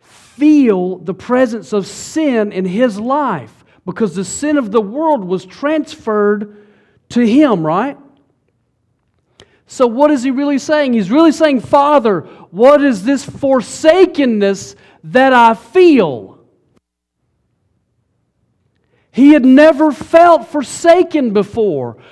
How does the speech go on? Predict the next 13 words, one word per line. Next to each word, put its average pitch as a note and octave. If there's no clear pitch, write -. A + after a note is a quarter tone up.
So -
what D4+
was D#4+
the E4
difference C#4
from A#3+
one E4
moment E4+
of B3+
purity D4+
to C4+
one C#4
moment D#4